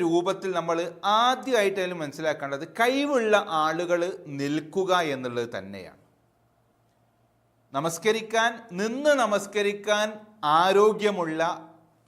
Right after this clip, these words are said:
ത്വാക്കത്തുള്ള, ആവതുള്ളവൻ എന്ത് ചെയ്യണം? നിന്ന് തന്നെ നമസ്കരിക്കണം. അപ്പോൾ കഴിവുള്ള ആളുകൾ നിൽക്കുക എന്നുള്ളത്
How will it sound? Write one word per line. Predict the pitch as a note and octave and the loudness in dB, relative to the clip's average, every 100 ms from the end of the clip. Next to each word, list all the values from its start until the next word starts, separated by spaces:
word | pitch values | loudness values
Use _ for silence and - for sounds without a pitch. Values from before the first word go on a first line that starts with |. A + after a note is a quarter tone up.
| _ _ | _ _
ത്വാക്കത്തുള്ള, | E3 F3 G3 A3 A3 F#3 D#3 D3+ D#3+ - - _ _ _ D3 E3+ | 6 6 6 4 0 -2 0 -2 -4 -10 -20 _ _ _ 4 6
ആവതുള്ളവൻ | G3+ A3 A3 F#3 E3+ E3+ D#3+ | 8 6 2 2 0 -2 -4
എന്ത് | D3+ D#3+ | -4 -4
ചെയ്യണം? | D3 C#3 C3+ - F3 | -2 -6 -8 -14 -12
നിന്ന് | F#3 G3+ A#3 G#3+ | -8 -6 -4 -2
തന്നെ | E3 E3 D3 | -2 -4 -6
നമസ്കരിക്കണം. | A#2+ A2+ B2 G2+ - - _ _ _ _ _ _ _ _ _ | -6 -10 -14 -14 -18 -20 _ _ _ _ _ _ _ _ _
അപ്പോൾ | G#3 G#3 | -4 4
കഴിവുള്ള | G#3 B3 C#4+ C#4 B3+ A#3+ G3 F#3+ | 6 6 2 2 6 6 6 2
ആളുകൾ | G3 G#3 G3 G3 G#3+ G#3+ - F3 F#3 | 2 2 0 0 0 -2 -6 -6 0
നിൽക്കുക | G#3 A3 A3+ C4 B3+ B3 G3+ F3 | 0 0 -4 2 4 4 4 0
എന്നുള്ളത് | E3 D3+ D3+ D#3+ | -2 -4 -4 -4